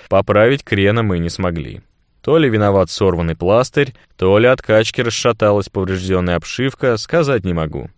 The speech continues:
Просто воды прибывало больше, чем успевали откачивать помпы, и чем дальше, тем хуже становилась эта пропорция. Вряд ли до утра сумеем на плаву удержаться,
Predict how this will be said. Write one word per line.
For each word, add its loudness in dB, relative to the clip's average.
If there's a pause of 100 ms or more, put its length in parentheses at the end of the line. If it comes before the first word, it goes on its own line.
(400)
Просто 0
воды 2
прибывало 2
больше, 0
чем -2
успевали 2
откачивать 0
помпы, -4 (160)
и -4
чем -2
дальше, 0
тем -4
хуже -4
становилась -2
эта -4
пропорция. -6 (200)
Вряд 0
ли -2
до -2
утра 0
сумеем -2
на -4
плаву 2
удержаться, -4